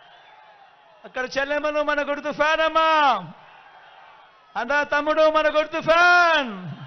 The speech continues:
మంచి చేసిన ఈ ఫ్యాన్ ఎక్కడ ఉండాలి?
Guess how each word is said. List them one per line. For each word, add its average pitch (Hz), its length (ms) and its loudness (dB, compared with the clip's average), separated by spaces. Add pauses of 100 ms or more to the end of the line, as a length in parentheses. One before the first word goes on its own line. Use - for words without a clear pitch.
(1500)
మంచి 226 480 -2
చేసిన 311 280 0
ఈ 311 180 -2
ఫ్యాన్ 320 260 2
ఎక్కడ 320 260 0
ఉండాలి? 359 760 4